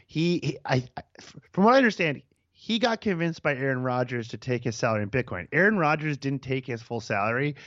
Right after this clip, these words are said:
but Ode-, Odell Beckham Junior did, and he lost a lot of money by doing that. <laughs>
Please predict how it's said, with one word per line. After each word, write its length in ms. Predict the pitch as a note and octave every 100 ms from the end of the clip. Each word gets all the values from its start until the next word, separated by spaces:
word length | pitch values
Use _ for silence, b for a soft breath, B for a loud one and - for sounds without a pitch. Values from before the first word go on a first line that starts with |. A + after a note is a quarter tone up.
| B -
but 140 | C#3
Ode-, 320 | C#3 C#3 C#3+ - - B B
Odell 280 | C#3+ C#3+ D#3
Beckham 300 | E3 F3+ F3+
Junior 300 | C#3+ D#3 D3
did, 320 | A#2+ A#2+ C#3+ B2+
and 100 | A2
he 200 | B2 D#3+
lost 400 | B2 A#2+ C#3+ B2+
a 20 |
lot 340 | A2 G#2 G#2
of 80 | G2+
money 220 | G2+ G2
by 160 | G2 F#2+
doing 280 | F#2 E2+ D#2+
that. 240 | D2+ C2+
<laughs> 220 | - B